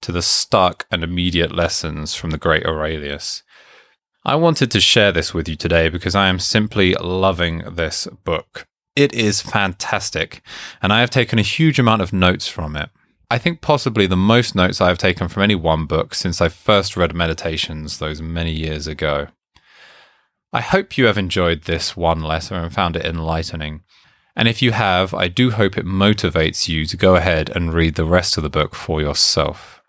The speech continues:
I assure you there is a great wealth of wisdom to be enjoyed within.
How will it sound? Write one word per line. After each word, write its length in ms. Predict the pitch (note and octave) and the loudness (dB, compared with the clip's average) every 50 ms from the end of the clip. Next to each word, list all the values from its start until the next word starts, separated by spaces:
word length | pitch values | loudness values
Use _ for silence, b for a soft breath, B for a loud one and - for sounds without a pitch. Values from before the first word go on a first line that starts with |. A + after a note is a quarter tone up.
| _ _ - | _ _ -2
I 140 | G#2 G2 F2+ | 0 2 2
assure 520 | E2 - - - - - A#2+ G#2+ G2 F2+ | 2 2 0 0 2 4 4 4 6 6
you 180 | E2 D#2+ D#2+ D#2 | 4 4 4 4
there 200 | D#2+ E2 D#2+ D#2+ | 4 4 4 4
is 100 | D2+ D#2+ | 2 2
a 80 | D#2+ | 0
great 600 | D2 D2+ - E2+ E2+ F2+ F#2+ F#2+ F#2 F2 - - - - | -2 -2 -2 2 4 4 4 4 2 0 -4 -8 -8 -6
wealth 600 | G2 E2+ D#2 D#2 F2 E2+ E2 E2 - - - - | -6 -6 -2 2 4 4 6 6 4 2 0 -4
of 220 | - F2 D#2 D#2 | -4 -4 -4 -6
wisdom 640 | D#2 D#2 D#2+ D#2+ D#2+ D2 - - D2+ C#2+ D2 D2 D2 | -6 -2 -2 -2 -2 -2 -4 -6 -6 -8 -6 -8 -8
to 100 | - - | -8 -10
be 160 | D#2 D#2 D2+ D2+ | -10 -8 -8 -8
enjoyed 480 | C#2+ D2 D2 - D#2+ D2 C#2+ D2 C#2 | -8 -10 -8 -8 -6 -6 -6 -8 -8
within. 460 | C#2+ D2+ D2 D2 D2+ D2 D2+ D2+ D2+ | -10 -12 -10 -8 -10 -10 -10 -16 -20